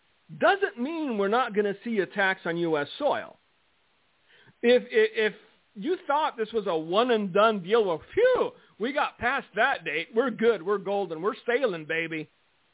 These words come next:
That's not the way it works. That's not the way it's gonna happen. And right now they're catching people at the border in Arizona, in Texas, uh,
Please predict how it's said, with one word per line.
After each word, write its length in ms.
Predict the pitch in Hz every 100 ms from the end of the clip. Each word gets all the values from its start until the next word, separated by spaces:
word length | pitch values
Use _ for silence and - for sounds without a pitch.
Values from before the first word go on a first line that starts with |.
| _ _ _ -
That's 180 | 294 330
not 240 | 339 349 370
the 80 | 311
way 220 | 214 180
it 140 | 208 240
works. 480 | 349 381 120 - - - _ _ _ _ _
That's 260 | 165 170 175
not 220 | 151 156
the 80 | 165
way 160 | 170
it's 120 | 196 -
gonna 220 | 226 240
happen. 520 | 269 339 349 285 139 - _ _ _ _ _ _ _ -
And 200 | 214 214
right 240 | 302 311
now 300 | 294 370 381
they're 180 | 233 185
catching 720 | - 277 370 359 202 160 110 -
people 380 | 392 370 220 170
at 180 | 196 -
the 80 |
border 400 | 202 254 349 269
in 180 | 165 165
Arizona, 680 | 165 175 175 147 233 294 320 -
in 200 | 156 139
Texas, 500 | 185 277 - 311 320 - _ _ _ _ _
uh, 300 | 196 202 208